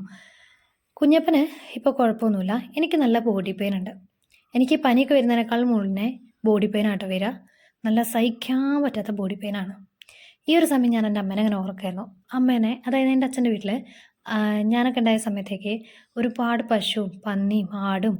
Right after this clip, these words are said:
കോഴിയും എല്ലാം ഉണ്ടായിരുന്നു. അതിനൊക്കെ തീറ്റ ഉണ്ടാക്കുകയും വേണം, തീറ്റ കൊടുക്കുകയും വേണം, കൂട് കഴുകണം, അങ്ങനെയുള്ള ഒരുപാട് പണികളുണ്ടായിരുന്നു. അപ്പം ഞാൻ ചോദിക്കും, "അമ്മേ, അമ്മയ്ക്ക് വയ്യാതായാലോ?" "അതെന്താ, സഹിക്കുക തന്നെ." അപ്പം അമ്മ എന്നോട് പറയും, "ഏ, മോളെ,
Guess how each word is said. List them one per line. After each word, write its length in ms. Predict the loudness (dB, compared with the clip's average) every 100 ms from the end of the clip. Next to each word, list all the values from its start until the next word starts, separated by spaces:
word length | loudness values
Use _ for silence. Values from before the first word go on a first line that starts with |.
| -4
കോഴിയും 460 | -2 0 0 0 -2 -2
എല്ലാം 200 | 0 0
ഉണ്ടായിരുന്നു. 300 | -2 -6 -12 -20 -20 -4
അതിനൊക്കെ 320 | 2 4 2 2
തീറ്റ 200 | 0 2
ഉണ്ടാക്കുകയും 440 | 0 0 -4 -4
വേണം, 220 | -2 -2 -2
തീറ്റ 220 | -2 -2
കൊടുക്കുകയും 480 | -2 -2 -4 -4 -4
വേണം, 240 | -4 -4
കൂട് 300 | -4 0 2
കഴുകണം, 340 | 2 0 -2 -6 -2
അങ്ങനെയുള്ള 280 | 0 0
ഒരുപാട് 420 | 0 -2 0 0 -2
പണികളുണ്ടായിരുന്നു. 640 | -4 -2 -2 -4 -6 -10 _ _ -20 _ -20 -18
അപ്പം 120 | -2 2
ഞാൻ 120 | 2
ചോദിക്കും, 240 | 2 0 0
"അമ്മേ, 120 | 0
അമ്മയ്ക്ക് 320 | -2 -6 -4
വയ്യാതായാലോ?" 640 | -2 -2 -4 -4 -4 -6 -8 -16 _ _
"അതെന്താ, 300 | -2 2 4
സഹിക്കുക 440 | 2 2 0 0 -2
തന്നെ." 120 | -2
അപ്പം 160 | -2 0
അമ്മ 100 | 0
എന്നോട് 180 | 0 -2
പറയും, 220 | -4 -6 -10 _ _
"ഏ, 120 | -6
മോളെ, 260 | -2 0